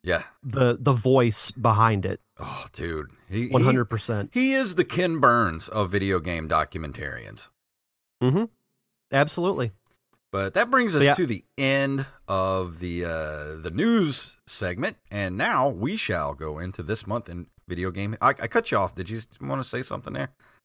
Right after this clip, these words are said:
Speaker 2: Oh, no, I was just gonna say I would love to see a, a documentary about the making of this game, too.
Speaker 1: Oh,
Speaker 2: Like, it,
Speaker 1: yeah.
Speaker 2: it would be like a, the day it would drop, I would watch it.
Speaker 1: <laughs> I would watch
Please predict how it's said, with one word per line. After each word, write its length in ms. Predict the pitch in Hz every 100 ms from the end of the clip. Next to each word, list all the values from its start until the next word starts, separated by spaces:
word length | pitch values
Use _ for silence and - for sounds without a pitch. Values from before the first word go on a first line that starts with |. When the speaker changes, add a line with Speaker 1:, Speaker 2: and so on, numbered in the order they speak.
| -
Speaker 2:
Oh, 80 | 196
no, 160 | 202 180
I 140 | 175
was 100 | 185
just 160 | 196 -
gonna 160 | 160
say 200 | - 156
I 100 | 143
would 140 | 147 131
love 180 | 139
to 100 | 123
see 280 | 117 135 127
a, 220 | 120 117 120
a 60 |
documentary 580 | 117 117 117 117 113 110
about 200 | 104 104
the 60 | 101
making 260 | 101 107
of 60 | 98
this 160 | 95
game, 240 | - 101 95
too. 180 | 113 101
Speaker 1:
Oh, 40 |
Speaker 2:
Like, 180 | 101 101
it, 120 | 135
Speaker 1:
yeah. 60 | 160
Speaker 2:
it 20 |
would 160 | 165 135
be 200 | 147 143
like 280 | 127 127 131
a, 300 | 120 110 107 _ _ -
the 180 | 131 135
day 220 | 147 160
it 100 | 165
would 160 | 151 123
drop, 460 | 117 117 123 - _ _ _
I 120 | 113 120
would 160 | 113
watch 280 | 104 95 101
it. 160 | - - _ -
Speaker 1:
<laughs> 220 | _ _
I 100 | -
would 180 | 175 196
watch 280 | 127 117